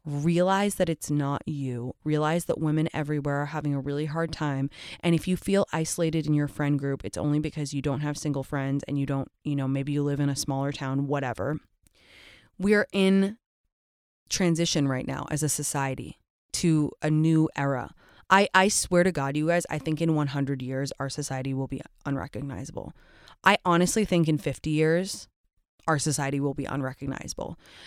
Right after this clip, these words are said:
And instead of letting that scare you, be like, "Whoa, that just means that, like, I'm in, I'm in that change, and that's, like, something I can't control." And it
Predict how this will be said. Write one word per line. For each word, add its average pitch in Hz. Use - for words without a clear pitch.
And 196
instead 190
of 196
letting 190
that 180
scare 143
you, 165
be 165
like, 151
"Whoa, 151
that 151
just -
means 170
that, -
like, 151
I'm 151
in, 156
I'm 156
in 156
that 156
change, 160
and 156
that's, 151
like, 151
something 143
I 143
can't 143
control." 160
And 170
it 160